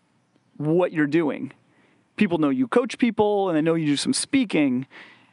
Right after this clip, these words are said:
but they really don't know a lot of the things that you're doing. And it's, it's interesting. It's probably worth talking about."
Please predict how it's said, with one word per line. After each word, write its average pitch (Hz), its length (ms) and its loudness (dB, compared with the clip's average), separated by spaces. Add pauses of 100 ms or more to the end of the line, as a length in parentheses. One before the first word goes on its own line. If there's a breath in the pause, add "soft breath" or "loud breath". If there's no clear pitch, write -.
(240 loud breath)
but 185 120 0
they 202 120 2
really 175 260 0
don't 180 260 -2
know 165 240 2
a 151 60 2
lot 139 380 0
of 208 100 0
the 165 80 2
things 135 460 0
that 143 100 0
you're 156 140 0
doing. 147 400 2
And 127 180 0
it's, 139 300 -2
it's - 160 -2
interesting. 151 520 0
It's 117 120 -4
probably 156 260 2
worth 143 280 -2
talking 208 360 0
about." 92 280 -4